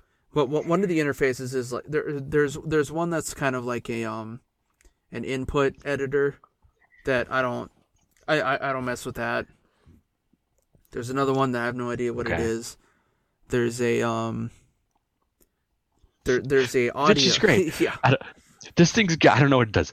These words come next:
Speaker 2: This thing, I'm not really sure what <laughs>
Speaker 1: Well, a, a, a, any good program is gonna have a bunch of shit that you don't really need.
Speaker 2: Oh, yeah.
Speaker 1: <laughs> Right?
Speaker 2: For sure.
Speaker 1: But, uh, and,
Speaker 2: It's
Speaker 1: and
Speaker 2: just
Speaker 1: then,
Speaker 2: standard.
Speaker 1: yeah.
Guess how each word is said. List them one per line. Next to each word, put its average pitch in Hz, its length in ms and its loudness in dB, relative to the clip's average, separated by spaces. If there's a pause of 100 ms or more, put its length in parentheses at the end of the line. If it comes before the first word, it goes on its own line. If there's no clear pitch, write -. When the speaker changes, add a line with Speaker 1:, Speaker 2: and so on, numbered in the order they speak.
(140)
Speaker 2:
This 170 140 0
thing, 190 200 2 (200)
I'm 151 80 2
not 165 120 6
really 135 140 4
sure 110 220 -4
what 92 120 -2
<laughs> - 120 6 (2750)
Speaker 1:
Well, 165 200 8
a, 175 80 6
a, 185 360 2
a, 190 120 0
any 202 200 2
good 180 180 8
program 160 380 2
is 135 80 -6
gonna 147 140 0
have 127 120 0
a 127 40 -6
bunch 123 240 -4
of 123 60 -14
shit 120 200 -4
that 117 100 -4
you 120 120 -4
don't 113 160 -6
really 104 160 -10
need. 92 300 -10 (960)
Speaker 2:
Oh, 202 80 4
yeah. 170 300 0
Speaker 1:
<laughs> - 100 -10
Right? 135 240 -4
Speaker 2:
For - 360 -12
sure. - 160 -8 (260)
Speaker 1:
But, 131 220 2
uh, 127 300 4
and, 147 200 6
Speaker 2:
It's 160 80 2
Speaker 1:
and 156 100 6
Speaker 2:
just 151 200 6
Speaker 1:
then, - 40 -4
Speaker 2:
standard. - 380 0
Speaker 1:
yeah. - 240 -4